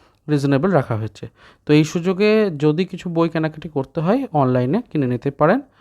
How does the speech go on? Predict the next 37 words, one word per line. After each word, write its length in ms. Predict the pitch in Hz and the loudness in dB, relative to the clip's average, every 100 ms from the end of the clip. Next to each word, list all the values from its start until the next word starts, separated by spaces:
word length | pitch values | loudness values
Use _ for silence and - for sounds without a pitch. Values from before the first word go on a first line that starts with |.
| _ _ _ | _ _ _
আশা 280 | 120 120 147 | -6 -2 0
রাখছি 240 | 147 - | -2 -4
ভালোই 280 | 151 123 120 | -2 0 0
হবে। 240 | 120 139 | 0 -2
দ্বীপ 180 | 156 139 - | -2 -2 -2
প্রকাশন 420 | 156 151 - 151 | -4 -4 -6 -6
থেকেও 280 | 156 151 233 | -6 -4 -2
ভালো 280 | 131 117 117 | -2 -2 -2
কিছু 320 | - - 220 - _ - | -8 -10 -10 -10 _ -10
অফার 300 | 123 - 131 - | -10 -6 -6 0
চলছে 460 | 147 127 - 190 220 - - _ _ 131 | 2 2 0 -6 -6 -14 -20 _ _ -4
বৈচিত্র্য 520 | 123 135 - 131 110 | -4 -4 -8 -4 -4
ডট 100 | 107 | -4
ইনে। 180 | 110 110 - _ _ _ _ _ - | -10 -12 -16 _ _ _ _ _ 2
এর 140 | 156 | 2
পরের 360 | 160 180 180 214 | 4 4 4 2
খবরটি 480 | - 185 202 - 202 | -4 -4 -4 -4 -2
রয়েছে 320 | 196 196 - | -2 -2 -8
খুব 180 | - 180 | -12 -12
সুন্দর, 400 | - 175 180 202 | -4 0 4 6
আম 160 | 151 | 4
পাতা 220 | 151 156 | 2 -2
জাম 200 | 165 165 | 0 -2
পাতা 280 | 165 170 180 | -2 -2 -2
বলে 280 | 156 160 165 | -2 -2 0
যে 200 | 160 165 - - - | -2 -4 -6 -18 -20
শারদীয় 420 | - 156 151 165 170 | -2 4 4 4 0
পত্রিকাটি 720 | 170 156 165 165 160 170 160 | -2 -6 -6 -4 -4 0 0
আমি 120 | 170 | 0
প্রত্যেক 340 | 165 190 208 185 | -2 -4 -2 0
বছরই 320 | 196 - 202 | -2 0 0
নিই, 180 | 170 165 | 2 -2
খুব 280 | - 175 | -4 -6
ভালো 260 | 139 135 147 | 2 2 4
একটা 200 | 156 175 | 0 -4
পত্রিকা 480 | - 156 - 143 151 | -4 -6 -6 -4 0
হয়। 140 | 147 | 0